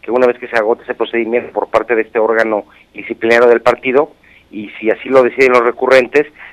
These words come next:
podrá la sala pronunciarse al respecto, pero no tenemos dudas que por lo menos en el,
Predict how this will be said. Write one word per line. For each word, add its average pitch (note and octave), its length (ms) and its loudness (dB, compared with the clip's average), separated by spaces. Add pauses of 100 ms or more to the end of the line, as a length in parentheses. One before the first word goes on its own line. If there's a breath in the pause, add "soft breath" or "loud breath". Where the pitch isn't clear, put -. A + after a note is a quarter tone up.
podrá A#2+ 200 4
la B2+ 140 2
sala C3 220 2
pronunciarse A#2+ 380 -2
al B2+ 80 0
respecto, C#3 520 -2 (320 soft breath)
pero A#2+ 140 2
no C#3 120 4
tenemos C#3 340 2
dudas C3+ 260 2
que - 100 -18
por A2+ 160 -4
lo A2+ 80 2
menos C3 220 0
en A#2 100 -6
el, G2+ 240 -4